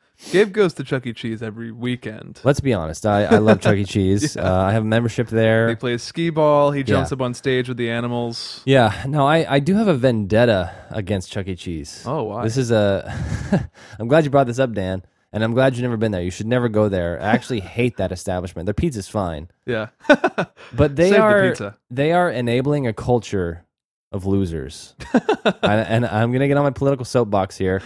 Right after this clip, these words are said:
Speaker 2: I
Speaker 1: <laughs> 'Cause
Speaker 2: went to Ch-
Speaker 1: everyone gets a trophy?
Speaker 2: I, yeah, yes. I went to
Speaker 1: <laughs>
Speaker 2: Chuck E. Cheese about two years ago for my nephew, uh, my brother, his wife, and my wife.
Speaker 1: Mm-hmm.
Speaker 2: My wife
Speaker 1: My wife.
Speaker 2: took him to Chuck E. Cheese. He was so happy,
Speaker 1: Uh-huh.
Speaker 2: so excited. He just had a great time.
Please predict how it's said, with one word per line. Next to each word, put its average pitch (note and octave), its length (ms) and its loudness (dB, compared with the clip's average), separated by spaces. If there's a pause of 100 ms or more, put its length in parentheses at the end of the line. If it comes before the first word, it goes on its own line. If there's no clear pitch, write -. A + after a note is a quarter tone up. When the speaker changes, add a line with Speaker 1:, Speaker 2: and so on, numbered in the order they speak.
(300)
Speaker 2:
I - 60 -2
Speaker 1:
<laughs> - 280 -2
'Cause - 80 4
Speaker 2:
went D3+ 200 4
to - 60 0
Ch- - 20 2
Speaker 1:
everyone D3 340 2
gets C#3+ 160 -4
a D3 40 -4
trophy? D#3 500 -2
Speaker 2:
I, B2+ 260 4
yeah, F#3 220 2 (140)
yes. G#3+ 560 0 (180)
I D3 100 4
went G3+ 220 4
to G#3 60 2
Speaker 1:
<laughs> - 80 -2
Speaker 2:
Chuck G#3 180 4
E. A#3 60 2
Cheese C#3 640 2
about A#2+ 360 0
two F3 140 0
years C#3 300 2
ago G#2+ 220 2
for G#2+ 140 -10
my G#2 120 -2
nephew, G#2 680 -2 (520)
uh, G#2 180 2
my G2+ 140 0
brother, C#3 440 4
his B2+ 200 0
wife, A#2 520 2
and G#2+ 100 -8
my G2 120 0
wife. F#2+ 520 0 (100)
Speaker 1:
Mm-hmm. C3 200 -6 (400)
Speaker 2:
My A2+ 180 2
wife B2+ 520 4 (120)
Speaker 1:
My A2 160 -4
wife. D3+ 220 2
Speaker 2:
took A3 180 8
him A2+ 360 0
to B2 100 -8
Chuck D3 240 -2
E. E3 60 0
Cheese. G#2 600 -2
He A#2+ 100 0
was G#2+ 140 0
so D#3 320 4
happy, G#2+ 600 -4
Speaker 1:
Uh-huh. A#2+ 200 -6
Speaker 2:
so A#2+ 260 2
excited. F#2+ 500 -2
He A#2+ 200 -2
just G#2 200 -8
had G2 140 -2
a F#2 40 -4
great F#2+ 300 -2
time. F2 360 -8